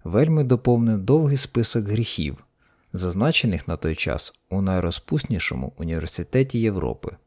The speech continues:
Хоч і важко в таке повірити, але навіть з цьому я переступив всі правила джентльменства, бо завдяки одному професійному картяреві я навчився шахрувати і став ревним прихильником цієї негідної науки.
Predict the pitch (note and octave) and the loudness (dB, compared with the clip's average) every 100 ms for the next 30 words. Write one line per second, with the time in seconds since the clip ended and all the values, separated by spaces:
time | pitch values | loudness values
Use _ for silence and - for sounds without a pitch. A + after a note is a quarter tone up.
0 | _ _ _ _ - G2+ - - G#2+ C#3+ | _ _ _ _ -6 -4 -2 -2 2 2
1 | - A2 - - A2+ - G2 C#3 D3+ G#2 | 0 -4 -4 0 0 2 2 4 2 0
2 | - - _ - F2+ F#2 A2+ D3 C#3+ C#3 | -4 -8 _ -4 -2 0 0 0 0 -2
3 | - F#2+ E2+ E2 G2 - E2+ D#2+ - E2 | 0 0 0 -6 -10 -10 -6 -4 -2 -2
4 | - G#2 - D3 D3 - - - - A2+ | -2 -6 0 0 0 -6 -4 -4 0 0
5 | A#2+ A2+ G#2 G2 G2 - F#2+ D2+ D2 - | 2 0 0 -2 -2 -2 -4 -4 -6 -8
6 | - - _ _ F#2 F#2+ G#2 G#2+ G#2+ - | -10 -12 _ _ -2 0 0 -2 -2 0
7 | C3 B2 G#2 F2+ G2+ F#2+ G2+ - G#2 G2+ | 2 2 2 0 -4 -4 -2 -2 -2 -2
8 | F#2+ G#2 - A#2 D#3+ E3 - - _ - | -2 -4 -2 -2 0 -2 -4 -12 _ -6
9 | F2+ F2 F2 E3 - D3 - C3 D#3 B2 | -4 -2 0 0 2 0 0 0 2 2
10 | E2 - - - _ - G2+ - F2+ F2 | 2 -2 -6 -12 _ -8 -6 -2 -2 0
11 | F#2+ D3 D3+ C#3 B2+ - A#2+ A#2+ - A2 | 2 2 0 0 -2 0 0 0 -2 -4
12 | G#2 - F2 F2 D#2+ D#2+ G2 A2+ G#2+ G#2 | -2 -2 -2 -2 -2 -2 -2 0 -2 -2
13 | G2 E2+ - - | -2 -4 -8 -14